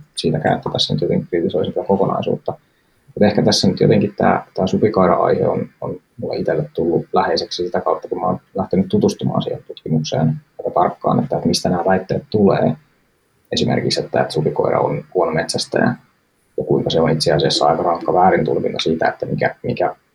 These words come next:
supikoiran aiheuttama uhka vaikkapa vesilinnulle niinku on, niin se on se ikään kuin, miksi, miksi mä todella myöskin niinku toivon, että, että, että tästä me päästäisiin jotenkin niinku eteenpäin. Ja siksi kysyn nyt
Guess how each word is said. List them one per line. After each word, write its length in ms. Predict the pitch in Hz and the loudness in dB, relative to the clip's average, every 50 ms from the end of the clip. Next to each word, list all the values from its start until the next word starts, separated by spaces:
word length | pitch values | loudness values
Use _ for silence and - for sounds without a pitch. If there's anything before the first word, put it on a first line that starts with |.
| _ - | _ -6
supikoiran 520 | - - - 85 - - 92 95 92 - | -4 -2 -2 -2 -2 0 0 0 2 0
aiheuttama 500 | 80 - - 80 82 - - - - - | 0 0 0 -2 -4 -4 -2 -2 0 0
uhka 340 | 71 76 76 - - 76 73 | 2 0 0 0 0 -2 -2
vaikkapa 360 | - - - - _ 78 78 | -2 -4 -6 -4 _ 0 2
vesilinnulle 520 | 78 - 95 82 73 67 - - - - | 2 2 2 4 4 4 2 0 0 -2
niinku 280 | - - - - - - - | -4 -4 -4 -4 -4 0 2
on, 280 | 92 85 - - - - - _ _ _ _ _ _ _ _ _ _ | 2 2 2 2 -2 -6 -8 _ _ _ _ _ _ _ _ _ _
niin 100 | - - | -2 0
se 140 | 90 92 87 | 2 4 4
on 140 | 92 90 80 | 4 4 4
se 140 | 80 71 | 4 2
ikään 240 | - - - - - | 2 2 2 0 -2
kuin, 120 | - - - | -2 -2 -2
miksi, 300 | - - - - - - | -2 0 -2 -4 -4 -4
miksi 180 | - - - - | -6 -6 -6 -4
mä 60 | - | 0
todella 380 | 78 87 82 82 82 82 - - - _ _ _ | 2 2 4 4 2 2 0 -4 -10 _ _ _
myöskin 340 | - 92 - - - - - | -4 -4 -4 -2 -2 -2 0
niinku 160 | - - - - | 0 0 0 0
toivon, 320 | - 85 90 82 - 85 - - | 2 2 2 2 2 2 0 -2
että, 220 | - - - - - - _ _ _ _ - | -2 -2 -4 -4 -4 -6 _ _ _ _ -18
että, 200 | - - - - | -14 -10 -8 -8
että 160 | - - 110 | -2 0 0
tästä 200 | 120 - - - | 0 2 0 0
me 100 | - - - | -2 0 0
päästäisiin 460 | - - - - - - - - 64 | 0 -2 -2 -2 -4 -4 -2 0 0
jotenkin 260 | 60 - - - - | 0 -2 -2 -2 -2
niinku 320 | - 78 78 - - - - _ _ - | 0 -2 -2 -2 -4 -6 -8 _ _ -4
eteenpäin. 580 | - - - - 82 - - - - 92 120 - - - - - _ _ - | -4 -2 0 0 -2 0 0 2 2 2 2 0 -2 -6 -16 -20 _ _ -6
Ja 60 | 85 | -2
siksi 240 | - - - - - | -2 0 0 2 2
kysyn 240 | - 101 101 98 | 4 6 6 6
nyt 140 | 95 90 - | 6 4 2